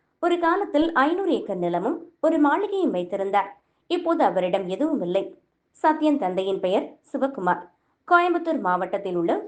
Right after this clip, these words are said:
ஒரு பிரபலமான நகரமான மாதம்பட்டியில் இவர் தந்தைக்கு கோடிக்கணக்கான மதிப்புள்ள சொத்துக்கள் இருந்தன. அவரது குடும்பம் ஒரு சிறிய மாநிலத்தை போன்றது. சத்யன் மாதம்பட்டி சிவகுமாரின் ஒரே மகன். மாதம்பட்டியில் உள்ள அவரது பங்களா ஐந்து ஏக்கர் பரப்பளவில் இருந்தது.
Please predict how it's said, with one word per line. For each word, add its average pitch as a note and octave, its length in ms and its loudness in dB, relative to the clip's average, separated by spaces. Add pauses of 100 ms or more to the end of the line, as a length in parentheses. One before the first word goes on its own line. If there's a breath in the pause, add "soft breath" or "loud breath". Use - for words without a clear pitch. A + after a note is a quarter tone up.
(180)
ஒரு D4+ 180 4
பிரபலமான G4 580 2
நகரமான G3 680 0 (120)
மாதம்பட்டியில் C4+ 760 0 (340)
இவர் E4 280 0
தந்தைக்கு D4+ 400 2
கோடிக்கணக்கான A#3+ 720 0
மதிப்புள்ள G3 460 -2
சொத்துக்கள் B3+ 480 -2
இருந்தன. F3+ 320 0 (540)
அவரது D#4+ 380 2
குடும்பம் F#3+ 440 -2 (180)
ஒரு D#4 180 2
சிறிய F#4 360 -2
மாநிலத்தை C#4+ 520 2
போன்றது. F3+ 440 -4 (580)
சத்யன் D#4+ 460 2
மாதம்பட்டி E4+ 580 0
சிவகுமாரின் G3+ 760 -2
ஒரே B3+ 260 2
மகன். F#3+ 300 -2 (180)
மாதம்பட்டியில் D4+ 720 0
உள்ள F#3+ 140 0 (140)
அவரது C4 380 0
பங்களா F3 380 0 (400)
ஐந்து G4+ 260 0
ஏக்கர் - 280 -2
பரப்பளவில் F#3+ 540 -2
இருந்தது. F#3+ 360 0